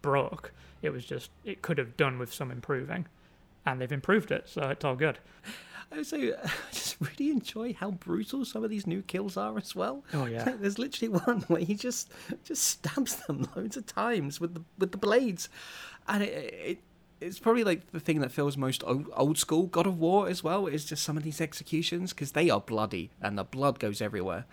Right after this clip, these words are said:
Speaker 1: Yeah, it's <laughs> relentless. Like, Kratos is a violent
Speaker 2: <laughs>
Speaker 1: man, and he doesn't
Speaker 2: <laughs> Yeah.
Speaker 1: hold back in these <laughs> moments. It's,
Speaker 2: No.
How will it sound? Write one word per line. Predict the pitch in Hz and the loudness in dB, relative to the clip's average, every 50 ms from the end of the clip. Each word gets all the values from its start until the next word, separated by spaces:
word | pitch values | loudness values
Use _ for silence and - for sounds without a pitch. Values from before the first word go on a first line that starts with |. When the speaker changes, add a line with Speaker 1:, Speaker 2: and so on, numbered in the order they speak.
| - - | -8 -4
Speaker 1:
Yeah, | 143 123 120 113 | 0 0 2 0
it's | 110 110 - - - - - - - _ | 0 -4 -6 -8 -14 -14 -16 -20 -10 _
<laughs> | - - - 117 - - - - - - - - - - - | -8 -6 -6 -8 -10 -12 -16 -20 -20 -20 -20 -20 -20 -16 -6
relentless. | - 151 131 139 135 135 160 - - 139 - - - - | -4 -2 2 4 2 2 2 -2 -6 -6 -6 -6 -6 -2
Like, | 147 127 127 - - - - - - | 0 0 0 0 -4 -8 -20 -12 -10
Kratos | - - 180 151 135 143 143 127 - - | 0 4 4 4 6 4 2 2 0 0
is | 120 127 | -2 -2
a | |
violent | 120 135 139 127 123 123 127 139 - | 2 4 6 6 6 6 4 0 -2
Speaker 2:
<laughs> | 143 135 | 2 2
Speaker 1:
man, | 127 127 127 131 - - | 2 2 2 -2 -6 -4
and | - 131 123 120 117 - - | -6 -4 -4 -6 -10 -10 -8
he | 170 143 | -8 -8
doesn't | 127 - 143 131 131 131 135 - | -2 -2 -2 0 0 -4 -4 -4
Speaker 2:
<laughs> | |
Yeah. | - - | -8 -4
Speaker 1:
hold | - 151 135 127 123 | -4 -2 -2 -2 0
back | 131 131 123 - - - - - - - | 0 0 0 0 -6 -14 -18 -18 -16 -12
in | 185 123 131 | -10 -8 -8
these | 113 117 156 - - - - - | -2 -2 -2 -2 -2 -8 -12 -2
<laughs> | - | 0
moments. | 165 156 185 - - - - - - - - - - - - - - - - | 2 4 6 6 6 6 4 -2 -8 -8 -8 -12 -16 -14 -14 -14 -4 8 12
It's, | 233 247 - - 240 | 12 12 12 10 6
Speaker 2:
No. | 247 240 240 233 233 226 | 2 4 4 2 2 0